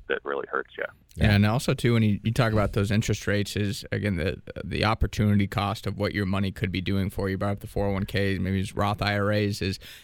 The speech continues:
Speaker 2: you know, now you're, you're perhaps foregoing a tax-deferred or perhaps even that tax-free benefit with the, the Roth I R A to save, would you say,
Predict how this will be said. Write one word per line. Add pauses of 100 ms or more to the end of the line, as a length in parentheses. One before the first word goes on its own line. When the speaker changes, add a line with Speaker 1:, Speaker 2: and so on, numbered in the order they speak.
(100)
Speaker 2:
you
know,
now
you're,
you're
perhaps (160)
foregoing (120)
a (380)
tax-deferred
or
perhaps
even
that (100)
tax-free
benefit
with
the,
the
Roth
I
R
A (540)
to
save,
would
you
say,